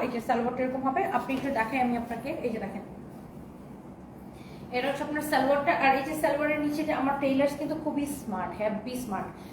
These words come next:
সালোয়ারের কাপড়টা দাও তো। এই যে দেখেন, সালোয়ারের কাপড়ের ওই যে সাইডে যে বর্ডারটা দেওয়া আছে, দেখেন আমার মাস্টার এরকম স্মার্ট একটা বেড়া, এজন্য দুইটা বউ।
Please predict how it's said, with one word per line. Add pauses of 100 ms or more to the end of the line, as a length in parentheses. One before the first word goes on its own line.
(140)
সালোয়ারের
কাপড়টা
দাও
তো। (400)
এই
যে
দেখেন, (160)
সালোয়ারের
কাপড়ের
ওই
যে
সাইডে
যে
বর্ডারটা
দেওয়া
আছে,
দেখেন
আমার
মাস্টার (180)
এরকম
স্মার্ট
একটা
বেড়া, (1500)
এজন্য
দুইটা
বউ।